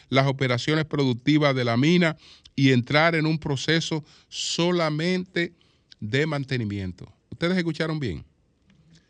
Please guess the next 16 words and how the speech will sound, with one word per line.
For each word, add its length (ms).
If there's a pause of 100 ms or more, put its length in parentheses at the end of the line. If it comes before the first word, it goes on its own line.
(400)
La 320
decisión, 960
han 180
tomado 400
la 100
difícil 480
decisión 440
de 100
suspender 920 (340)
oficialmente 920
las 120
operaciones 640
productivas 720
de 100
la 120
mina 380